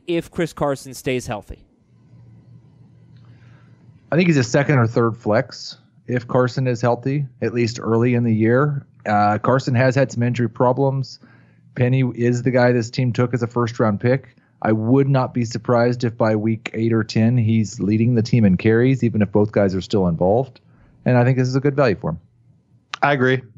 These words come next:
Speaker 3: I think he's one of those running backs that you're gonna prioritize, one of those backup running backs that you're gonna prioritize, um, potentially ahead of Darrell Henderson, who we've talked up quite a bit this week already. Uh, Carson's already nicked up.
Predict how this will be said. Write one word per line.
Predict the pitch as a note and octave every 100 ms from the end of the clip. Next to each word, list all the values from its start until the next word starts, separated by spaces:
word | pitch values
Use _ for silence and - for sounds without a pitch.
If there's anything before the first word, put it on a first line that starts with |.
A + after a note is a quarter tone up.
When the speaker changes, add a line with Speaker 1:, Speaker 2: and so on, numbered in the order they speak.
| _ B2
Speaker 3:
I | A#2+ A#2
think | B2+
he's | A#2 A2 A#2+
one | A#2
of | A2
those | G#2+ G#2+ G#2
running | A2 G#2 G2+
backs | G#2 G2+ G2 -
that | F#2+ F#2
you're | G2+ F#2+
gonna | F#2
prioritize, | - G#2 F#2+ F#2+ F2+ F#2+ F#2 F2+ D#2+ - -
one | D#3
of | F#3
those | D#3 A2
backup | B2 A2 F2+
running | F2+ F2
backs | E2 D#2 -
that |
you're | F2+ E2+
gonna | D#2+
prioritize, | - E2+ D#2 D2 - D#2 D#2+ - - _ _ _ _ _ _
um, | G#2 G2+ F#2 - _ _
potentially | - D3 D3 - C3+
ahead | A2 A2+
of | A2 F#2+
Darrell | A2+ A#2+ A2
Henderson, | B2+ C3 - G2
who | G2+
we've | G2 F#2
talked | - F#2
up | G2 -
quite | G#2 F2+
a |
bit | G2 F#2
this | F#2 -
week | F#2 E2
already. | F2 E2+ E2 F#2 A2 - _ _ _ _ _
Uh, | B1+ G#2 G#2+
Carson's | - A#2+ B2+ B2+
already | A2+ A#2 A#2
nicked | A2 A#2 -
up. | B2 C3